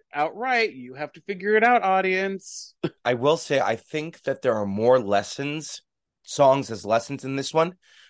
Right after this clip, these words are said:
Speaker 2: 'cause I think in Mary Poppins, the first one, there's only, like, no, I mean, I was about to say Feed the Birds, but it's not really a lesson. Well, it could be. I think only Spoonful of Sugar and maybe Feed the Birds are the only, like,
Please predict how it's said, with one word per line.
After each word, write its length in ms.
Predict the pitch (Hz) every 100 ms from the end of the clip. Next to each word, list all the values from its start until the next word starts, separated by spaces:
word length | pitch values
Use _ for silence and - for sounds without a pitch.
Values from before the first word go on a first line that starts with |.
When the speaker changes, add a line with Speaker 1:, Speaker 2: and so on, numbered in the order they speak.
| _
Speaker 2:
'cause 120 | -
I 80 | 156
think 360 | 151 196 208 - _ _ _
in 160 | 160 151
Mary 240 | 143 139 127
Poppins, 600 | - 147 - 90 82 -
the 100 | 101
first 360 | - 135 -
one, 300 | 92 80 85 -
there's 200 | 113 -
only, 240 | 131 151
like, 240 | 139 110 - _ _ _ _
no, 300 | 156 175 -
I 100 | 107
mean, 260 | 139 139 127 _
I 100 | 110
was 120 | 120 -
about 200 | 135 135
to 60 |
say 260 | - 131 117 - _
Feed 180 | 131 110
the 80 |
Birds, 360 | 98 127 113 -
but 120 | 107
it's 140 | 92 -
not 180 | 139 113
really 200 | 120 98
a 80 |
lesson. 440 | 92 135 - 98 87 _ _ _ _
Well, 120 | 117
it 100 | 107
could 200 | 147 117
be. 260 | 82 80 - _ _ _ _
I 80 | 120
think 240 | 160 151 -
only 200 | 143 143
Spoonful 440 | - 156 147 135
of 60 | 123
Sugar 380 | 143 131 98 -
and 240 | 110 107 -
maybe 340 | 117 139 139
Feed 240 | 131 131 -
the 60 | 113
Birds 320 | 127 127 -
are 120 | -
the 120 | 110 117
only, 180 | 120
like, 200 | 117 101